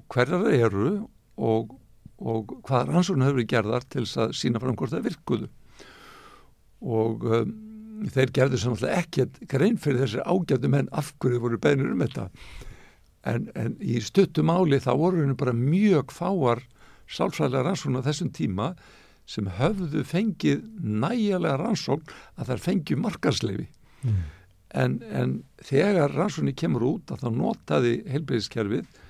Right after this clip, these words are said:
Speaker 1: þetta sem ásökun, nei, sem afsökun til þess að hætta öllum sálfræðilegum meðferðum nema þessum höfðu,
Speaker 2: Mm.
Speaker 1: sko, þennan s-, s-, eh, vísindagrunn. Svo ná-, síðan náttúrulega <laughs> hafa eiginlega allar þessar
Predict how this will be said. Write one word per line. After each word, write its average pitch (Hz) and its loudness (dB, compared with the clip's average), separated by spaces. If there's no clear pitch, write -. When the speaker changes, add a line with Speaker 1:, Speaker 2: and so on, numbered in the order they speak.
Speaker 1:
þetta - -2
sem 120 -2
ásökun, 147 0
nei, 143 4
sem 139 0
afsökun - -2
til - -8
þess - -4
að 139 -2
hætta - -2
öllum 160 0
sálfræðilegum 147 0
meðferðum 151 2
nema 139 2
þessum 131 -2
höfðu, 107 0
Speaker 2:
Mm. 107 -8
Speaker 1:
sko, 98 0
þennan 127 0
s-, - -10
s-, - -10
eh, - -8
vísindagrunn. 117 2
Svo - 0
ná-, 123 2
síðan 170 2
náttúrulega 131 -2
<laughs> - -
hafa 120 -2
eiginlega 131 6
allar 143 2
þessar 127 0